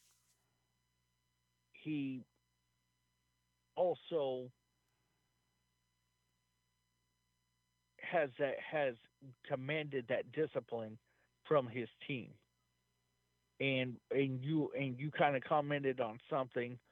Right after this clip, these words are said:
about how that team moved. And, um, and I agree with you, Debo, that, that, that was like, that was like a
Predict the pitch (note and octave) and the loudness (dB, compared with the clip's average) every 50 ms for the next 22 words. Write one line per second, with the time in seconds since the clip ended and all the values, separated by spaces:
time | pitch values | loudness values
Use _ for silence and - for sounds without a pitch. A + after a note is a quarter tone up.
0 | _ _ _ _ _ _ - C3 B2+ B2 C3 A#2 - - - C#3+ D3 D#3 D3 C#3 | _ _ _ _ _ _ -4 -2 2 4 4 4 4 2 2 2 2 2 4 2
1 | C3 A#2 - - - - D#3+ C#3 B2 A#2 A#2 C3 D3+ D3+ B2+ - - - - _ | 0 0 0 -4 -12 -10 -10 -8 -8 -10 -8 -6 -4 -4 -4 -6 -8 -14 -20 _
2 | _ _ _ _ _ _ _ _ _ - - A#2+ B2 A#2+ A#2+ A#2 A2+ G#2+ - _ | _ _ _ _ _ _ _ _ _ -10 -6 -4 -4 -4 -4 -6 -6 -8 -10 _
3 | - C3 C3 B2+ A#2+ A2+ - - - - B2 A#2+ A2+ C3 E3+ D#3 B2 A2+ - D#3+ | 4 6 6 6 6 4 0 -4 -10 -8 -6 -2 2 4 4 4 4 2 0 0
4 | D#3+ D#3+ C#3+ B2+ B2+ B2 A2+ - - A#2 A2 G#2+ - _ _ _ _ _ _ _ | 0 0 2 0 -2 -4 -4 -6 -8 -10 -10 -10 -10 _ _ _ _ _ _ _
5 | _ C#3 B2 C#3+ C#3+ C3 C#3 C3+ B2 A2 A2+ - D3 D3 C3 - - _ B2+ D3+ | _ -6 -2 -2 0 4 6 4 4 4 4 2 4 4 4 2 0 _ -2 0
6 | D#3 D#3 C#3+ _ _ - - C3+ D#3 F3+ - - C#3 C#3 B2+ - - D#3 D3+ C3 | 0 0 -2 _ _ -20 -6 -4 -4 -4 -4 -4 -4 -6 -6 -6 -6 -4 -2 0
7 | C3 B2+ A#2+ - - _ _ _ _ _ _ _ _ _ _ _ _ _ _ _ | 0 0 -2 -4 -12 _ _ _ _ _ _ _ _ _ _ _ _ _ _ _
8 | _ _ _ _ _ _ _ _ _ _ _ _ _ _ _ _ _ _ _ - | _ _ _ _ _ _ _ _ _ _ _ _ _ _ _ _ _ _ _ 0
9 | C#3+ D#3 E3 D3+ D#3+ D#3+ C#3+ B2 - - D3 C3+ C3 - - - _ - C3 C3+ | 2 2 2 0 0 -4 -4 -4 -4 -4 -4 -4 -4 -6 -10 -20 _ -10 -8 -6
10 | C3 B2 A#2 | -6 -6 -8